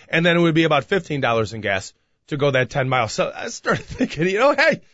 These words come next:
well, maybe not fifteen dollars in gas. It'd be less than that, but still, I'm starting to think, man, maybe it's, it's, it's not so bad. I should take advantage that I can actually read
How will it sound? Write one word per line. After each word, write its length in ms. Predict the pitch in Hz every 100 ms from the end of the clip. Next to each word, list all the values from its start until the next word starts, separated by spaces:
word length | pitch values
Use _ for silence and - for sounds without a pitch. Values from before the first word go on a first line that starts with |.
| _ _ _ _ _
well, 120 | 180
maybe 180 | 220 214
not 160 | 135
fifteen 220 | 175 139 135
dollars 260 | 127 123
in 60 | 127
gas. 280 | 120 131 151
It'd 280 | 143 156
be 80 | 143
less 240 | 131 110 -
than 80 |
that, 160 | 113 104
but 100 | 110
still, 240 | - 175
I'm 140 | 113 107
starting 260 | 151 113
to 0 |
think, 240 | 92 143 104
man, 320 | 135 156 101 - _ _ _ _ _
maybe 220 | - 254
it's, 140 | 214 160
it's, 400 | 151 160 160 -
it's 220 | 156 135
not 200 | 175 147
so 120 | -
bad. 220 | 131 139 135
I 60 |
should 180 | 117 123
take 200 | 139 113
advantage 400 | 104 113 107 95
that 120 | 110
I 60 | 110
can 120 | 123
actually 360 | 110 - 123 107
read 420 | 104 127 104